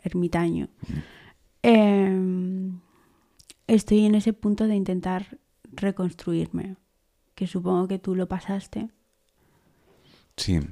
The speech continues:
Speaker 2: hay, hay algo muy similar en el, en el, en el proceso de retomar las cosas que realmente son las que tú hacías.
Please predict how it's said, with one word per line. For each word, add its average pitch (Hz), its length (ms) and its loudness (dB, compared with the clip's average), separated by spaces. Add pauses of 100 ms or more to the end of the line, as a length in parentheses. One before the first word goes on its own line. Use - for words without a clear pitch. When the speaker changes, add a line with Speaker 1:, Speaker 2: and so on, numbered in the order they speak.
(200)
Speaker 2:
hay, 90 220 2
hay 87 220 -2
algo 90 180 2
muy 90 180 4
similar 78 440 0
en 67 160 -4
el, 76 180 0
en 73 220 -2
el, 71 440 -4 (2250)
en 95 120 4
el 82 120 2
proceso 85 420 -2
de 90 360 2
retomar 90 840 2
las 92 260 2
cosas 90 460 -2
que 80 140 -4
realmente 82 480 2
son 82 260 0
las 85 200 0
que - 260 -6 (220)
tú 76 200 -4
hacías. - 760 -4